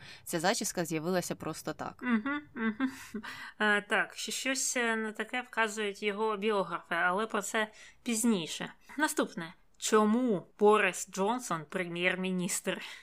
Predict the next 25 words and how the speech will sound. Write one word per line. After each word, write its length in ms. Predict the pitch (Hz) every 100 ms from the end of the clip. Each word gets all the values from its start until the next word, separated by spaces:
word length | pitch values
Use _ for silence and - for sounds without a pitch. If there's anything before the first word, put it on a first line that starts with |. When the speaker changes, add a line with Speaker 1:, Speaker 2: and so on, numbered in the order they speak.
| - -
Speaker 1:
Ну, 200 | 190 196
я 420 | 196 220 220 185 180
можу 280 | 196 202 202
поспівчувати 720 | 170 - 170 - 170 180 165
тим 240 | - 165
людям, 340 | 160 196 175 156
які 640 | 143 147 - 156 151 151
задають 580 | 147 160 165 147 143 -
це 200 | - 180
питання 800 | 165 156 196 247 220 170 160 156
і 300 | 147 139 151
кричать 480 | - 175 - 185 175
його, 200 | 160 165
мабуть, 400 | 156 151 156 147
в 60 | -
космос. 680 | 196 240 - 180 196 - - - _ _
<laughs> 440 | - - - - -
Ніяк 380 | 185 196 196 185
по-іншому 460 | 185 185 185 175
це 120 | 175
питання 360 | 180 180 175 175
задати 360 | 170 165 165 165
не 120 | 165
можна. 440 | 185 233 226 151 - -
Дійсно, 520 | 143 170 - 143 147